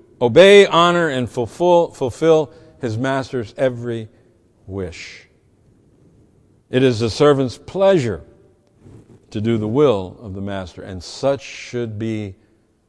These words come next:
you and me today. We choose to serve.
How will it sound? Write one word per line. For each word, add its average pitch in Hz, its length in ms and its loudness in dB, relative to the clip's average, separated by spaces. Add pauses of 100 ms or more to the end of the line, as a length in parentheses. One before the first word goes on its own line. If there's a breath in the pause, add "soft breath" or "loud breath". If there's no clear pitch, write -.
(100)
you 104 220 -6
and 104 240 -8
me 87 240 -12
today. 80 360 -16 (2250)
We 165 180 -4
choose 185 380 -4
to 95 120 -14
serve. 76 400 -16